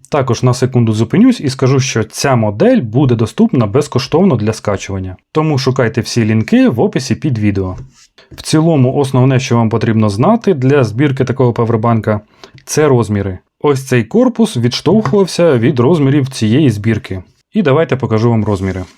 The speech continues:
Сто шістнадцять міліметрів, шістдесят три міліметри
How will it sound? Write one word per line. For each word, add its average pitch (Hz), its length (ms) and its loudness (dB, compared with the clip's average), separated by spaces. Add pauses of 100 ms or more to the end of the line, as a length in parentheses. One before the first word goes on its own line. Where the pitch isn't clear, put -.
(140)
Сто - 300 -2
шістнадцять 202 480 -2
міліметрів, 170 560 2 (540)
шістдесят 120 600 0
три 214 180 2
міліметри 156 580 2